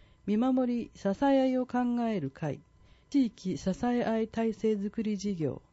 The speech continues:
を、大屋敷、さつきが丘の二つの地区をモデルとして実施し、地区の方々と見守り、支え合いについて考えて、それぞれの状況に合った見守り体制を検討してきました。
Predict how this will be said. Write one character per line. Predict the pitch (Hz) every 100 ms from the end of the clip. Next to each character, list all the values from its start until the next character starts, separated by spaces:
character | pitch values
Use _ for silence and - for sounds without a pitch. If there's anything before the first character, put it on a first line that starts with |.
| _ _ - - _ _ _
を、 | 190 185 - - _ -
大 | 262 262
屋 | 208
敷、 | - - - 175 - _ _ _
さ | - 202
つ | -
き | 277
が | 277 240
丘 | - 160
の | 160 165 _ _
二 | - - 269
つ | 269
の | 247
地 | -
区 | - 233
を | 185
モ | 160
デ | 165
ル | 214
と | 214 202
し |
て | - 196
実 | 180 180
施 | - 175
し、 | - 160 - - - - - _ _
地 | -
区 | -
の | 262 214
方 | 196 226
々 | 208
と | 180 - 165 -
見 | 175
守 | 196 214 202 185
り、 | -
支 | - 190 247
え | 247
合 | 247
い |
に | 240 233
つ | 247
い | 226
て | 156
考 | - 185 185
え | 180 139
て、 | - - - _ - - _
そ | - 247
れ | 277
ぞ | 277
れ |
の | 226 180
状 | 170 220
況 | 214 226
に | 220 208
合 |
っ |
た | 202 - 151
見 | 170
守 | 202 247 254
り | 240
体 | 247 220
制 | 180 156
を | 139
検 | 135 190 185
討 | 185 175
し |
て | - 160
き | 147
ま | 143
し | -
た。 | -